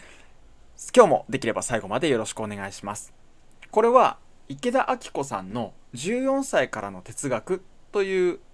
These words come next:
話を参考にさせていただいております。よく自然を守るとか、地球に優しくとか、自然って言葉結構使われるようになったかなっていうか、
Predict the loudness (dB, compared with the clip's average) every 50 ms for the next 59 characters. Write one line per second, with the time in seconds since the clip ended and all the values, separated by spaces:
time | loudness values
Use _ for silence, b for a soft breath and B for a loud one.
0 | -20 -18 -10 -4 -2 -2 -2 -2 -4 -2 -2 -2 -2 0 0 0 0 0 -4 -6
1 | -6 -6 -6 -8 -10 -12 -12 -10 -10 -10 -10 -10 -8 -8 -8 -8 -8 -10 -14 -14
2 | -14 -14 -12 -12 -10 -12 -12 -14 -20 -20 -20 b b b b b b b b b
3 | b b b b b -20 -20 -20 -20 -20 -20 -20 -2 2 4 4 6 6 6 6
4 | 6 4 0 -10 -12 -8 -2 0 0 4 4 4 6 6 4 6 6 6 6 6
5 | 4 4 4 2 2 0 -2 -6 -2 2 2 2 2 2 -2 -8 -6 -4 -2 -2
6 | -2 0 0 0 0 0 2 0 0 -2 -4 -8 -12 -12 -12 -12 -6 0 0 0
7 | 0 0 -4 -14 -20 -18 -14 -8 -6 -4 2 4 4 4 4 0 -4 -6 -2 -2
8 | -2 -2 0 -2 -2 -2 -2 -2 -2 -2 -4 -6 -6 -2 2 4 6 6 6 6
9 | 4 0 0 0 0 0 2 0 0 -2 -2 -2 -2 0 0 -2 -2 -6 -8 -10
10 | -8 -6 -6 -4 -4 -4 -4 -4 -6 -6 -10 -14 -14 -12 -12 -10 -8 -8 -8